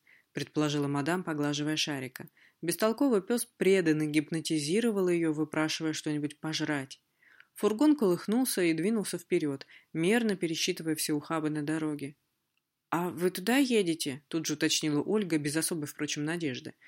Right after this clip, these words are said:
Как ни крути, дяденька был прав, в Арборино сейчас творится нечто невообразимое. Уличные бои, толпы беженцев, грабежи и погромы.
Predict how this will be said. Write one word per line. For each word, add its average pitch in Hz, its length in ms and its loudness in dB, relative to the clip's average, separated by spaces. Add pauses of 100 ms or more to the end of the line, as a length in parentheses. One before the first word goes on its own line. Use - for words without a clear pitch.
(220)
Как 196 180 0
ни 214 120 2
крути, 226 340 0
дяденька 185 460 0
был 175 200 0
прав, 180 420 0
в 143 120 -6
Арборино 165 420 0
сейчас 160 320 -4
творится 160 380 -2
нечто 160 420 -2
невообразимое. 165 920 -2 (260)
Уличные 170 460 0
бои, 170 340 4
толпы 156 340 0
беженцев, 156 560 0
грабежи 160 520 0
и 180 40 2
погромы. 156 580 -2